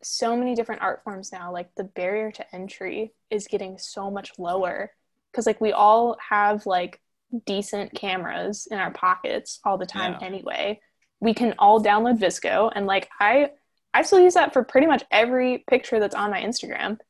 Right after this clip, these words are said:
Speaker 2: Right.
Speaker 1: Um, like, if I'm doing something for, like, a project, I'll use Photoshop,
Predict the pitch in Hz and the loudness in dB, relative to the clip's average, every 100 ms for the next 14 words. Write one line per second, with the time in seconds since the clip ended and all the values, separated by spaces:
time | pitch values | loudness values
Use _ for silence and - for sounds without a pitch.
0 | _ _ - 214 196 156 - 226 - 220 | _ _ -4 0 2 0 -4 -8 2 4
1 | 233 254 262 277 254 220 202 196 180 175 | 6 6 8 8 6 2 2 0 0 0
2 | _ - 175 - - 208 202 - - - | _ -4 -4 -8 2 6 6 4 0 -2
3 | - - 208 185 185 - 190 - - - | -10 -2 -2 0 -4 0 0 0 -2 -2